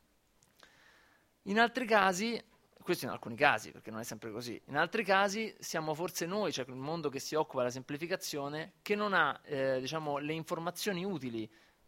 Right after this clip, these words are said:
per far percepire, per far capire che effettivamente qualcosa è cambiato. E cerco di andare nel concreto, sfruttando degli esempi che sono stati fatti durante la mattinata,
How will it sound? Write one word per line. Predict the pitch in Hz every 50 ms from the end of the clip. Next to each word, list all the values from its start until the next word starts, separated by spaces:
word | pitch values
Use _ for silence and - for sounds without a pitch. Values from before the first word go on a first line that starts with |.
| _ _ _
per | - 170 156
far | 151 - - 170 160 160 -
percepire, | - 170 165 151 - - - 175 156 170 175 175 175 175 175 160
per | 147 139
far | - - 156 143 135
capire | - 175 170 160 151 147 147 147 143
che | 127 143
effettivamente | - - 208 202 - 233 233 233 233 214 170 - 147 139 135
qualcosa | - 143 143 - 185 165 139
è | 120
cambiato. | - - 120 110 113 110 95 90 90 87 90 85 80 - _ _ _ _ - - - - - - _ _ _ _
E | - 156 151 147 139 143 147
cerco | - 208 208 196 185
di | 165
andare | 151 147 156 170 165
nel | 151 143 131
concreto, | - 143 139 131 - 147 147 143 127 131 127 123 98 -
sfruttando | - - - 156 151 - - 196 185 165 151
degli | 143 139 139 147
esempi | 151 147 185 196 175 - 156
che | 135 135
sono | - - 135 131
stati | - 147 131 135
fatti | 131 139 131 - - 131
durante | 131 131 135 131 123 - 131 123 123 117 117
la | 110 113 120
mattinata, | 117 113 - - - 117 101 95 87 - 110 107